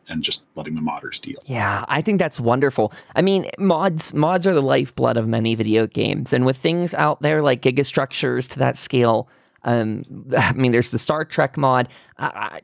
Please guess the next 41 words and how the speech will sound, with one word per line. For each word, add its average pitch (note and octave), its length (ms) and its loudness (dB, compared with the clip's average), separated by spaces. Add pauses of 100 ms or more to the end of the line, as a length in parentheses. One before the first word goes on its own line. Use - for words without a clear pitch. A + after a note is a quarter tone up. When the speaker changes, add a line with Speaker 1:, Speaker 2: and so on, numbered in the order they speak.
Speaker 2:
I D3 40 0
don't D3+ 140 2
mean D3+ 80 2
Speaker 1:
Mm-hmm. D3+ 40 2
Speaker 2:
to D3 40 0
be C#3 80 2
ignoring C#3 460 2
any C#3 300 2
of B2 100 0
the B2+ 260 2
many, C3+ 480 2
probably C3 380 0
thousands B2+ 720 0
of C3 120 4
other C3 300 0
ones B2+ 220 0
out C3+ 180 -2
there, C#3 160 -4
but D3 140 -4 (320)
those D#3+ 160 2
are - 20 -2
just D3+ 120 -2
a D3 40 2
couple D3 240 0
that B2+ 80 2
come C#3 280 -4
to C3+ 60 -4
mind C3+ 460 2
that C3+ 100 4
are B2 240 2 (140)
on D#3+ 240 0
their C#3 160 0 (100)
owns, C3 640 0 (140)
uh, D3+ 180 0
on D3+ 120 2
their C#3+ 120 2
own. D3 120 2
They're C3 100 2
just B2 160 -6
huge, B3+ 580 -4
sweeping G3+ 640 -2